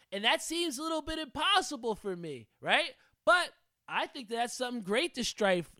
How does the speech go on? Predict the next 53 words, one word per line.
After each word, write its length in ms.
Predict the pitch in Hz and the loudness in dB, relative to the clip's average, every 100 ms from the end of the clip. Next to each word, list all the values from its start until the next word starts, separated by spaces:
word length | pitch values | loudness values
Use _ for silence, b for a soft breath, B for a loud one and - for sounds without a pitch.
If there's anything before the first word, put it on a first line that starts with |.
| 120 | -12
you 120 | 180 | -4
know, 160 | 170 156 | 0 0
to 220 | - 160 | -2 -6
strive 400 | - 185 170 156 - | -2 0 2 0 -6
for. 240 | 143 113 b b b | -12 -12 b b b
When 160 | 160 | -4
I'm 160 | 190 269 | -2 -2
in 80 | 277 | -4
the 80 | 247 | -4
back 320 | 269 269 262 | -2 -2 -4
of 100 | - | -14
T 300 | 262 320 330 | -8 -6 -6
J 400 | 226 233 233 226 b b | -4 -2 -2 -4 b b
and 100 | 196 | -8
I'm 180 | 247 214 | -6 0
huffing 380 | 240 262 262 | 0 0 -4
and 120 | 254 - | -8 -2
puffing, 400 | 277 320 262 240 | -2 -2 -4 -6
I'm 140 | 294 - | -6 -8
thinking 340 | 247 240 233 | -12 -8 -8
maybe 380 | 214 311 320 285 | -6 -6 -6 -2
I 140 | 285 294 | -2 -2
can 400 | - 330 330 220 | -2 -2 -2 -6
do 220 | 247 220 | -2 -2
a 40 | |
half 380 | 185 190 170 - | 0 -2 -4 -6
marathon, 680 | 170 156 143 - 135 117 117 | -10 -8 -10 -12 -16 -16 -6
right? 300 | 160 269 277 b b b b | -2 -2 -4 b b b b
So 180 | - 196 | -10 -8
big 220 | 269 330 | -6 -8
shout 280 | - 294 285 | -2 0 0
out 100 | - | -2
to 60 | |
him 140 | 269 262 | -8 -8
because, 360 | 220 226 214 - | -8 -8 -8 -16
you 120 | 147 | -10
know, 100 | 180 | -4
he's 240 | 180 302 220 | -2 -4 -6
given 340 | 294 359 277 | -8 -6 -8
me 280 | 233 240 262 b b b _ | -6 -8 -10 b b b _
a 80 | 220 | -4
little 240 | 247 302 | -4 -6
bit 140 | 294 294 | -6 -8
of 120 | 269 | -8
an 80 | 262 | -10
impossible 800 | 285 277 240 254 285 277 233 247 | -10 -12 -8 -4 -4 -6 -10 -10
goal 280 | 233 294 269 | -6 -4 -2
that 120 | 226 | -4
I 120 | 214 | -6
now 280 | 214 226 240 | -6 -6 -4
have 260 | 240 233 214 | -4 -6 -8
to 60 | |
strive 420 | 220 - 240 269 | -12 -8 -6 -4